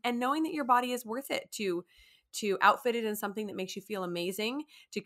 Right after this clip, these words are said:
like you said, create your own sense of style. You can even start, let's say you're not much of a sewer, um, but you can do alterations. You can start with thrift stores, right? You can go to thrift stores and, and oftentimes find slightly older styles that maybe flatter your body a little bit more than the uber skinny jeans that are out there now or whatever. <laughs>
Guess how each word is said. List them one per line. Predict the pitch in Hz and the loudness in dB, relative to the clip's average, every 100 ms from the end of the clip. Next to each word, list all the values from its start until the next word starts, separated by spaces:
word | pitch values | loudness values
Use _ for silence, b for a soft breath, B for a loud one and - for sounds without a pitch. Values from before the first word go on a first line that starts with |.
| - | -2
like | 214 - | -2 -2
you | 202 | -4
said, | 190 | -6
create | - 247 247 | -2 -2 0
your | 247 | 0
own | 269 | 0
sense | 277 269 | -2 -2
of | |
style. | 254 240 247 - B | 0 6 6 4 B
You | 285 | 0
can | 392 | 2
even | 415 269 | 0 0
start, | - 208 226 | 2 2 2
let's | 269 - | 0 -2
say | |
you're | 294 262 | -2 2
not | 220 | 2
much | 214 208 | 0 -4
of | |
a | 185 | -6
sewer, | - 180 214 285 B B B | 0 2 2 -2 B B B
um, | 208 190 185 | 6 6 4
but | 185 | -2
you | |
can | 196 | -6
do | 185 175 | 0 2
alterations. | 175 165 165 196 233 | 2 -2 -4 -6 -10
You | 240 | -10
can | 196 | -8
start | - 180 | -6 -8
with | 180 | -8
thrift | - 160 | -10 -8
stores, | - 240 269 427 - - | -4 0 0 0 -6 2
right? | 202 294 | 4 4
You | - | 0
can | 208 | -2
go | 196 | -2
to | |
thrift | 190 180 185 | -2 -4 -2
stores | 226 233 254 | -2 -4 -4
and, | 190 b b b | -10 b b b
and | 196 - | -2 4
oftentimes | - 208 196 185 185 | 4 2 -2 -4 -4
find | - 175 180 | -2 0 0
slightly | - 185 185 - | -2 -2 -2 -2
older | 185 220 | 0 0
styles | 214 214 196 233 226 | 0 2 4 2 0
that | 190 | -4
maybe | 185 175 180 _ _ _ _ | -4 -4 -8 _ _ _ _
flatter | - 175 | 0 2
your | 175 | 2
body | 165 175 | 2 2
a | 170 | 2
little | 175 | -2
bit | 175 | -4
more | 170 170 | -2 -2
than | 180 165 156 | -2 -4 -4
the | 160 147 - | -6 -6 -4
uber | 214 190 185 | -2 0 -2
skinny | - 196 185 175 | -4 -6 -4 -6
jeans | 175 180 185 180 | -6 -6 -6 -2
that | |
are | 175 | 2
out | 175 185 | 2 2
there | 185 | 0
now | 180 170 180 | 0 0 2
or | 190 | 4
whatever. | 233 392 262 302 | 8 8 10 8
<laughs> | - | 6